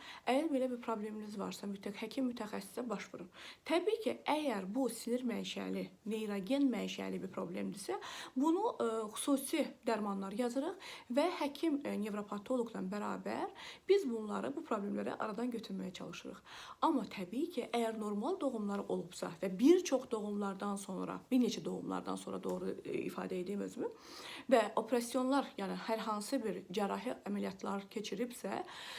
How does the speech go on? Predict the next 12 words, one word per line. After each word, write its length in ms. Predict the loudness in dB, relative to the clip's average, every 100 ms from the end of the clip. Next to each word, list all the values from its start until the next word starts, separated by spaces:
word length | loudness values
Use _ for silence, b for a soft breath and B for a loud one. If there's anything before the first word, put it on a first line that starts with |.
| B
və 120 | 0
bu 160 | 4 4
zaman 360 | 6 4 2 -2
öskürmə 520 | -2 -2 -4 -2 -2
zamanı, 400 | -2 -2 -2 -2 -2
ıkınma, 440 | -2 -2 -2 -2
yəni 220 | -2 -2
gücənmə 420 | -4 -4 -2 -2 -2
zamanı 500 | -2 -4 -4 -4 -6 B B B B
və 120 | 6 8
yaxud 260 | 4 0
da 80 | -4